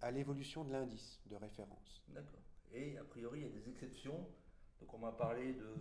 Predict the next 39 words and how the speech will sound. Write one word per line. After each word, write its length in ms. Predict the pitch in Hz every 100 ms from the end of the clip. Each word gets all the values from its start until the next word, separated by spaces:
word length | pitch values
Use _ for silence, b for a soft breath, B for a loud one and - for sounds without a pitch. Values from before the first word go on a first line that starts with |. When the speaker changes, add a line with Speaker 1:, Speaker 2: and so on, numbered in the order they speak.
| 107
Speaker 2:
neuf 260 | 120 131 - -
plus 160 | -
trois 420 | - 117 120 131 -
plus 260 | 107 107
douze 260 | 117 127 131 104 101 -
plus, 240 | - - -
euh, 20 |
je 60 | -
sais 60 |
pas 60 | - -
quoi, 100 | 120
il 80 |
y 20 | 87
a 20 |
des, 200 | - 101 107
il 20 |
y 60 |
a 40 | 113
des 120 | 143
chiffres, 260 | 147 - -
hein. 140 | -
Speaker 1:
Ah, 160 | 123 113 - - 131
il 100 | 127
y 40 |
a, 80 | 131
il 40 | -
y 40 |
a 20 |
beaucoup 180 | 131 151
d'exceptions, 360 | 147 151 139 175
mais 140 | 131
juste 240 | 139 - 127
avant 240 | 135 135
de, 100 | 113 101 113
d'aborder 300 | 127 131 131
les 80 |
Speaker 2:
Pardon. 160 | 139 120
Speaker 1:
exceptions, 500 | - 127 - 180 180 180 B B 113
euh, 180 | 110